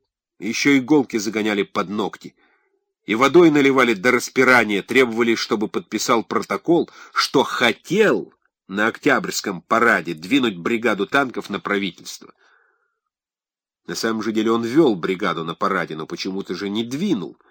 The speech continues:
Впрочем, это не засчитывается. Однако после своих универсальных пыток он получил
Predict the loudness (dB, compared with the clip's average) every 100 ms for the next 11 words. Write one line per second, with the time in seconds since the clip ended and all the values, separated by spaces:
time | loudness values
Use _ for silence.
0 | _ _ _ _ _ _ -10 -8 -10 -8
1 | -10 -8 -8 -6 -4 -4 -6 -10 -14 -18
2 | -18 _ _ _ _ _ _ _ _ -6
3 | -4 -4 -6 -4 -4 0 -2 0 -2 -2
4 | -2 -2 -2 -6 -2 -2 0 -6 -6 -6
5 | -4 -4 -4